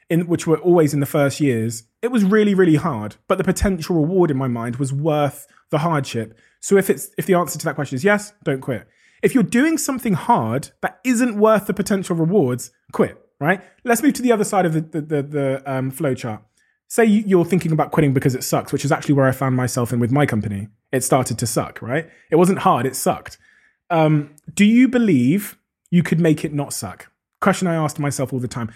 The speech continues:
Do I think I could go and have the meetings I need to have with the board and with other people to make this company, for me, the company doesn't suck, it's a great company, for me, the experience for me and what I want out of my life not suck?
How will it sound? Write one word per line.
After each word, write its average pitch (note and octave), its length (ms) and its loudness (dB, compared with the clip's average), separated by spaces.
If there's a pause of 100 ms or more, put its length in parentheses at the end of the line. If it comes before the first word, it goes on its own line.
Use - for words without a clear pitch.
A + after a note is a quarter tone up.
(260)
Do A3+ 200 4
I B3+ 100 4
think G#3+ 340 0
I F3 120 4
could C3 420 -4 (280)
go F#3 160 6
and A3 120 4
have G#3 160 2
the G3+ 80 2
meetings F3 380 0
I D#3 120 -2
need D3+ 140 -2
to D#3+ 100 -4
have B2+ 320 -6
with C#3+ 140 -2
the F#3+ 80 -4
board C#3 300 -2
and C3+ 100 -4
with D3+ 120 0
other E3+ 140 0
people A#2+ 540 -2 (280)
to F3 100 0
make D#3+ 460 2 (140)
this D3 220 0
company, C#3 640 -6 (220)
for A#3 320 2
me, F#3 320 4
the C#3 100 -4
company A3 280 -2
doesn't B2+ 220 -4
suck, C3+ 180 -10
it's C#3+ 100 -8
a C3+ 40 -2
great D#3+ 140 -2
company, A2+ 340 -6 (280)
for G3 240 2
me, E3+ 400 2
the D3 100 -2
experience D#3 400 -4
for F#3 180 0
me E3 120 0
and C3+ 100 0
what D3 120 0
I E3 40 2
want F3+ 160 0
out E3+ 100 -6
of D#3+ 80 -6
my F3 120 -2
life C3+ 180 -2
not C#3+ 220 -4
suck? - 380 -8